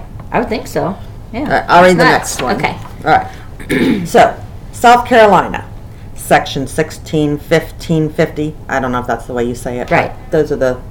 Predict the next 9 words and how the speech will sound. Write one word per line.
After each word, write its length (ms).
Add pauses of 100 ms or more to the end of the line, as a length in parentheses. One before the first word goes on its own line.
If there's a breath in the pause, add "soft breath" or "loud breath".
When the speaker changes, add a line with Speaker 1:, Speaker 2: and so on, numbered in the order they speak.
(140)
Speaker 2:
numbers. 400 (160)
Speaker 1:
Yeah. 200 (360 loud breath)
Speaker 2:
Seduction 760
under 280
promise 520
of 200
marriage. 600 (1500 loud breath)
This 220
is 80